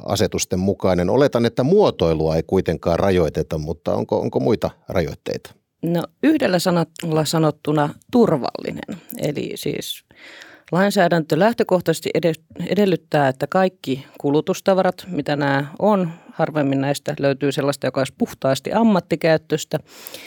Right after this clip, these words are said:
Speaker 2: Eli nämä on yleisiä kulutustavaroita, ja yleisten kulutustavaroiden pitää olla turvallisia niissä käyttöolosuhteissa, mihin niitä voidaan kohtuudella ennakoida käytettävän.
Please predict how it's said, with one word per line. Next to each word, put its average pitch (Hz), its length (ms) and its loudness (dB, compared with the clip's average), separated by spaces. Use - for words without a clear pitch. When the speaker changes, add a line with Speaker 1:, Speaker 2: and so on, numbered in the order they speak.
Speaker 2:
Eli 156 200 2
nämä 151 220 4
on 131 80 2
yleisiä 190 420 4
kulutustavaroita, 220 800 2
ja 190 80 2
yleisten 190 440 2
kulutustavaroiden 147 1300 2
pitää 233 400 0
olla 220 360 4
turvallisia 175 920 4
niissä 160 340 0
käyttöolosuhteissa, 175 1300 0
mihin 151 500 -2
niitä 139 320 -2
voidaan 139 400 0
kohtuudella 208 600 0
ennakoida 147 680 0
käytettävän. 131 920 -2